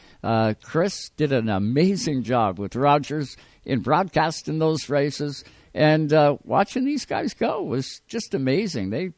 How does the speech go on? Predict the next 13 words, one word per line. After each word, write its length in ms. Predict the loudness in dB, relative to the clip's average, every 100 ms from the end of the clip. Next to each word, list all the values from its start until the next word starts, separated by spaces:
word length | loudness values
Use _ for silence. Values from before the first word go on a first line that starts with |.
| _
put 180 | -2 0
on 220 | 0 0
some 300 | -2 -4 -6
great 360 | -6 0 2 2
races. 540 | 2 0 -2 -6 -8 -20 -20 _
The 100 | 2
forty-three 800 | 4 6 4 4 -2 -2 -2 -2
car, 320 | 0 -2 -2 -8 _ -4
the 140 | -2
Once 340 | 0 -2 -2 -4
Upon 320 | -6 -4 -4
a 60 | -6
Child, 560 | -2 0 2 0 -4